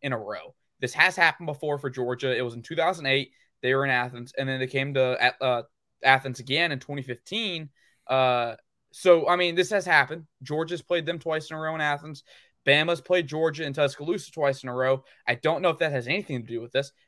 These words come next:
I just, I, I, I don't know how that was determined. My take is, uh, and I could be completely wrong, I think Texas A and M complaining and demanding that they need to play Texas at Kyle Field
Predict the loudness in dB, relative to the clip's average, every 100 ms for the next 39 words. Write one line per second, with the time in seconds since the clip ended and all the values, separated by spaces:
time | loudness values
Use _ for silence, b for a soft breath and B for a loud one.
0 | _ 6 6 6 0 -8 _ 0 2 6
1 | 8 8 8 4 0 2 2 0 -8 -10
2 | -12 -12 -14 _ _ _ 0 6 6 6
3 | 4 2 -2 -4 -8 _ _ _ -4 -2
4 | 0 0 0 0 0 0 0 -6 -6 -8
5 | -4 -4 -4 -4 -2 -2 -4 -10 _ _
6 | 0 4 4 2 -6 -4 -2 -2 -4 -4
7 | -2 -4 -6 -10 -8 -4 -4 -6 -8 -4
8 | -4 -4 -4 -4 -2 -4 -4 -16 _ _
9 | -2 2 2 4 0 0 -8 -6 -2 -2
10 | -2 -4 -6 0 0 2 2 2 0 -6
11 | -6 -6 -8